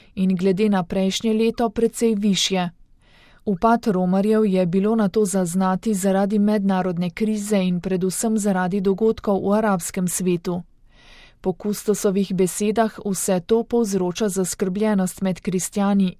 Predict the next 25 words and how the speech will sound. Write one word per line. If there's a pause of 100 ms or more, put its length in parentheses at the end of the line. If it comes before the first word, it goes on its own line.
ki
so
pogostokrat
odvisni
ravno
od
prihoda
romarjev. (880)
Velik
del
kristjanov
namreč
dela
na
področju
verskega
turizma, (420)
zato (100)
romanje,
ki
ponudi
zelo
pomembno
versko
izkušnjo,